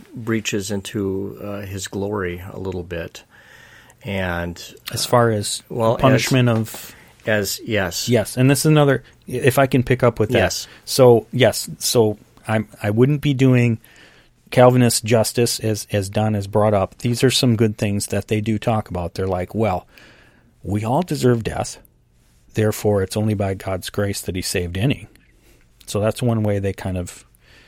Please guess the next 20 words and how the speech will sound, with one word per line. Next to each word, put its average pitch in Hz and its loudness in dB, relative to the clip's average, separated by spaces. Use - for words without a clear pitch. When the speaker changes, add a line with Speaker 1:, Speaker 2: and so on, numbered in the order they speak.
Speaker 2:
get 107 -2
around 101 -2
it, 113 2
or 107 4
at 87 -2
least 98 -6
explain 87 -10
it. - -10
Um, 98 -6
also, 110 2
there's 104 0
the 104 -2
doctrine 101 -2
of, 98 -4
of, 98 -8
of, 98 -8
well, 95 0
God 101 2
shows 98 0
his 92 -4